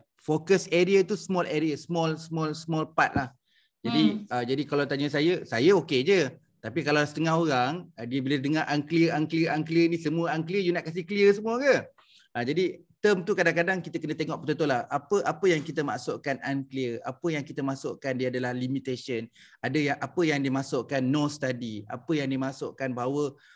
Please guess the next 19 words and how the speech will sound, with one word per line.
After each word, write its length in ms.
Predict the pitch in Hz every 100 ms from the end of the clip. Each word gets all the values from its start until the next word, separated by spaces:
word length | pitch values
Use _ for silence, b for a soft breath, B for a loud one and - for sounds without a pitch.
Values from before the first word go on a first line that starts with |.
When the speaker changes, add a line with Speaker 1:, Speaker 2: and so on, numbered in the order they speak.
| b
Speaker 1:
okey, 400 | - 131 131 120
menjadikan 480 | - 135 143 147 160
satu 300 | 156 151 - 165
keperluan, 800 | 160 160 147 135 120 113 107 107
ah, 260 | 110 107 107
maksudnya 400 | 123 143 143 143
requirement. 800 | 147 147 147 143 139 120 104 104 b b b -
Ah, 320 | 117 113 -
ap-, 220 | 131 -
kenapa 240 | 160 170 170
kita 180 | 165 151
cakap 220 | 156 160 139
benda 220 | 147 147
tu 160 | 160
perlu 240 | 139 147 147
ada, 320 | 139 143 139
ada 160 | - 143
perubahan, 600 | - 160 151 151 135 117
change? 720 | 117 - 143 113 104 - -